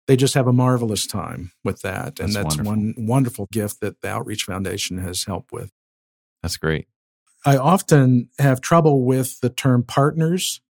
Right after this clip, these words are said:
Speaker 2: Okay.
Speaker 1: I really consider these people to be part of my extended family.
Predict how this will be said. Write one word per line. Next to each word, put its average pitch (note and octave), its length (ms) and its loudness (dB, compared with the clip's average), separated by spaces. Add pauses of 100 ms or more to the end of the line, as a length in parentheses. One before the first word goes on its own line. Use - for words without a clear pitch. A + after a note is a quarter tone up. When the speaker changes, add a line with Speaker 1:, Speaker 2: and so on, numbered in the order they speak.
(100)
Speaker 2:
Okay. F2 380 -2 (320)
Speaker 1:
I C3+ 120 4
really D3 340 2
consider C3 480 0
these B2 220 0
people B2+ 300 -2
to A#2+ 80 -2
be A#2+ 140 0
part A2+ 260 -2
of G#2+ 60 -4
my F#2 140 -2
extended G2 480 -6
family. - 400 -8